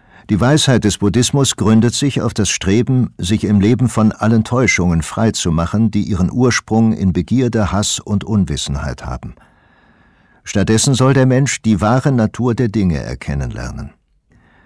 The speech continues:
Der Buddhismus beschreibt eine Welt, die sich ständig verändert und in der alles miteinander verbunden ist und in Beziehung steht. Er verwirft die Vorstellung eines festen, unveränderlichen Selbst,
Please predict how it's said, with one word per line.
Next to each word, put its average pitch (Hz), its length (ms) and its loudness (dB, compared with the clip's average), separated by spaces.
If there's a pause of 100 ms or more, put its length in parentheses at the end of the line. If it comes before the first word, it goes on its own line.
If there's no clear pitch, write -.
(480)
Der 95 80 0
Buddhismus 147 520 2
beschreibt 117 440 0
eine 104 240 4
Welt, 113 260 2
die 123 60 2
sich 117 260 -2
ständig 120 400 0
verändert 110 580 0
und 85 220 -6
in 92 140 -2
der 95 200 0
alles 120 360 0
miteinander 110 500 -2
verbunden 110 600 0
ist - 380 -6
und 98 200 -4
in 98 100 -2
Beziehung 78 480 -4
steht. - 440 -12 (800)
Er 87 120 -8
verwirft 117 560 0
die 160 80 0
Vorstellung 120 680 2
eines 98 340 0
festen, - 600 -2
unveränderlichen 104 960 0
Selbst, - 760 -2